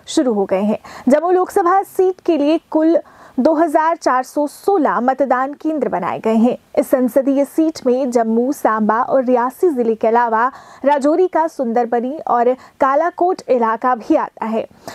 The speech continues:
इस पूरे संसदीय क्षेत्र में धारा एक सौ चौवालीस लागू कर दी गई है। शांतिपूर्ण चुनाव संपन्न कराने के लिए चप्पे-चप्पे पर सुरक्षा बलों की तैनाती की गई है।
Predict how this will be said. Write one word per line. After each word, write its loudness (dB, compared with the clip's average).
इस 0
पूरे 2
संसदीय 2
क्षेत्र -2
में -2
धारा 0
एक -4
सौ -2
चौवालीस 0
लागू -2
कर -2
दी -4
गई 0
है। -2
शांतिपूर्ण 0
चुनाव 0
संपन्न -2
कराने 0
के -4
लिए 2
चप्पे-चप्पे 0
पर 0
सुरक्षा -2
बलों 0
की -2
तैनाती 0
की -4
गई 0
है। -2